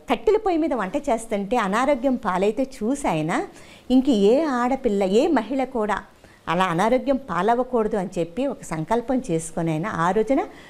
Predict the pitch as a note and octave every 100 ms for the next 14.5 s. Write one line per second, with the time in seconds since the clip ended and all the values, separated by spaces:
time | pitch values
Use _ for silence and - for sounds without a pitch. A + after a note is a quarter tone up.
0 | - - G3+ G#3 F3 F#3+ - F#4 G3 E3+
1 | - F3 E3 - C#3 - - - - -
2 | - - - - - A3+ B3+ D4 D4 C#4+
3 | E4+ B3+ D#3+ G3+ D4 E4+ C4 F#3 - E3+
4 | D#3+ D3+ D3 D3 D3+ A#3+ G#4 - - -
5 | - - - A3 C#4+ - G#4 G#4+ C#4 F3
6 | E3+ E3 - C#3 C3+ C3+ C#3+ - - -
7 | - D#3 F#3 E3+ E3+ E3+ E3 F#4+ A#4 -
8 | - - D3+ E3 E4 A#4+ - - F3 G3
9 | D#3+ D#3 A3 F#3+ F3 F3+ F#3+ D4 B3 A#3+
10 | G#3 G#3+ A3 A3+ A#3 A#3 - B3 B3 F#3+
11 | B3+ B3+ B3+ B3 G3 G#3+ B3+ A3+ E3 A#3+
12 | B3 B3 C#4+ A4 - - - F#3 A3+ C#4+
13 | D4+ G#3+ A3 A#3+ B3+ F#4+ D4+ D3+ - -
14 | - C3 - A2 -